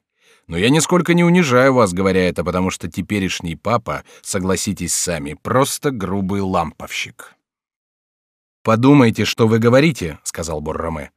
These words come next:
"Вентре де Биш, разве я когда-нибудь лгу?" "Вашу руку". И Борроме протянул руку Шико. "А вы со мной худо обошлись в монастыре, брат капитан", сказал Шико.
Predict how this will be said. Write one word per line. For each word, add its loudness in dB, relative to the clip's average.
"Вентре -2
де 2
Биш, -2
разве 0
я 4
когда-нибудь 0
лгу?" -2
"Вашу 0
руку". 0
И -2
Борроме 2
протянул -4
руку -6
Шико. -12
"А -12
вы -6
со -2
мной 0
худо 0
обошлись 0
в -4
монастыре, 2
брат -2
капитан", -8
сказал -8
Шико. -12